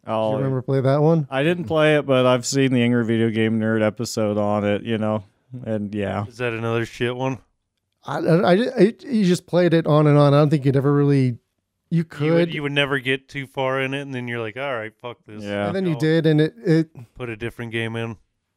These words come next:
Speaker 1: Yeah, pretty much. I mean, you know,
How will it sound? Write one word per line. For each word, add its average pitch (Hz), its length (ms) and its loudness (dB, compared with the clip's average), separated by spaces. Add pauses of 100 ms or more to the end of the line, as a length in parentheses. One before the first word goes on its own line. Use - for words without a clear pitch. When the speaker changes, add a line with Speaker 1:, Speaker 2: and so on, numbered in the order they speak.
(540)
Speaker 1:
Yeah, 120 280 2
pretty 156 420 0
much. 110 440 2
I 123 140 2
mean, 123 480 2
you 131 100 0
know, 120 400 4